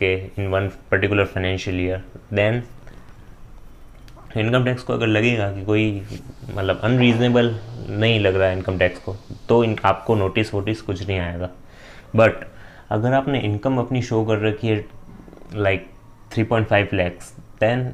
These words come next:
इनकम टैक्स डिपार्टमेंट आपसे definitely उस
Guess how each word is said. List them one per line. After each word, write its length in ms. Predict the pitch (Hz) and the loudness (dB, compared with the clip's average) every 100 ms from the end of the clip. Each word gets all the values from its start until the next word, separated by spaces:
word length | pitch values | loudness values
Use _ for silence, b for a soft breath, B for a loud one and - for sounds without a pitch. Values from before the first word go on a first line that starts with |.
| - - - | -10 -16 -6
इनकम 300 | 113 117 123 | -2 0 2
टैक्स 400 | 117 113 - - - - - - | 2 0 -6 -6 -4 -4 -8 -12
डिपार्टमेंट 680 | 110 110 104 104 101 110 107 | -10 -4 2 2 4 2 2
आपसे 300 | 101 - 110 | 0 0 0
definitely 640 | 104 101 120 110 113 127 123 - - - | 2 2 2 0 0 -2 -4 -14 -18 -8
उस 320 | 117 - - | -8 -8 -12